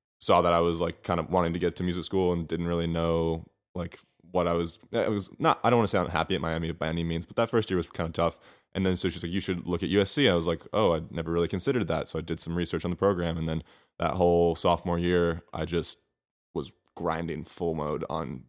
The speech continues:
on getting my portfolio together, getting songs together. Had had some,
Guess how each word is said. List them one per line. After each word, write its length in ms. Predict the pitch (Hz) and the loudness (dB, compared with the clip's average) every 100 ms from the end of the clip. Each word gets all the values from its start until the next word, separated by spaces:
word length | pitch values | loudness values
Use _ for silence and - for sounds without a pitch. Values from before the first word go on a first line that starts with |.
| - | -8
on 140 | 90 | -6
getting 180 | 85 78 | -2 -4
my 60 | 78 | -4
portfolio 400 | 82 90 85 85 | -4 -2 0 0
together, 380 | 82 82 82 | 0 0 0
getting 220 | 82 82 - | -2 -4 -2
songs 280 | 85 85 | -2 -2
together. 460 | 85 85 82 80 80 - _ _ - | -2 -2 0 -2 -4 -14 _ _ -4
Had 220 | 92 87 | 2 2
had 300 | 87 87 80 | 4 0 0
some, 380 | - 90 85 | -2 0 0